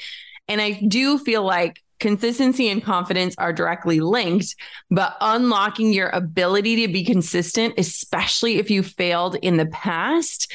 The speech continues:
can be a really tricky thing. It's like, why even bother? Why even try? Do you have any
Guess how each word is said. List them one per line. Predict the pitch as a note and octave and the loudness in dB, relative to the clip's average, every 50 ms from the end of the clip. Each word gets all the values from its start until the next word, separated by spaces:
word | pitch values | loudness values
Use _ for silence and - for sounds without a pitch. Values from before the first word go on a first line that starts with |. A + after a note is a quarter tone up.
| - - - - - _ | -12 -16 -18 -20 -20 _
can | - - A3 A3 G#3+ | -2 0 2 2 4
be | G3 G#3+ A3 | 2 2 2
a | G3+ F#3 | 2 2
really | E3+ E3 E3 F#3 A3 A#3 A#3+ A#3+ B3 B3 B3 | 2 0 0 0 2 2 4 4 4 2 2
tricky | A3+ - A#3+ G#3 F3+ G3+ G#3 | 0 0 -2 -2 -2 -2 -2
thing. | A3+ G#3+ F#3+ E3+ | -2 -2 -2 -2
It's | E3 E3 | -2 0
like, | F#3 F3 F#3+ | -2 -2 -2
why | F3+ F3 E3+ E3 E3+ F#3 | 0 0 2 2 2 0
even | F#3 F3+ F#3 F3 E3 | 0 0 -2 -2 0
bother? | D#3+ E3 D#3+ D#3+ E3 - - | 0 0 0 0 -2 -2 -4
Why | E3+ D#3+ E3 E3 F3 | -2 0 0 0 0
even | F3+ F3 E3+ E3 D#3+ D#3 | 0 0 0 2 2 0
try? | - E3 D#3+ - F2+ C#2+ - F3 | 0 -2 -2 -2 -2 -2 -2 -2
Do | F3 G3+ | -2 0
you | G#3 A#3 | 0 2
have | B3+ C4 | 2 2
any | D4 D4 C#4+ C#4+ C#4 C#4 B3+ B3 | 2 2 2 4 2 2 0 -2